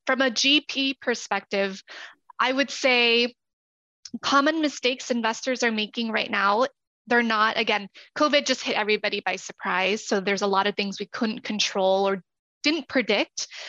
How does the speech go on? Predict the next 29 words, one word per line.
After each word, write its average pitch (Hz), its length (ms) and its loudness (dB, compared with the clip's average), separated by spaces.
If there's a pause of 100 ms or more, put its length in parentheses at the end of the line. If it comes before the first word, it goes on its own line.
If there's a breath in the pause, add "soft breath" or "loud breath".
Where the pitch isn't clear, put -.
(180 loud breath)
Now 254 240 4
that 269 180 2
we're 233 140 4
in 247 240 2
it 233 160 2
a - 40 -4
couple 208 380 -2
years, 190 480 -2 (420 loud breath)
we 226 80 2
have 226 260 0
to 269 120 2
make 240 180 2
sure 226 200 4
if 208 120 -4
you're 214 120 0
looking 220 280 0
at 220 120 0
underwriting 196 800 -2 (100)
to 226 180 2
expect - 720 -4 (280 loud breath)
certain 220 320 0
expenses 202 560 -6
to - 160 -4
go 202 120 0
up - 160 -2
dramatically. 180 720 -4
Things 214 360 0
like 202 320 2 (340 loud breath)
insurance, 233 840 2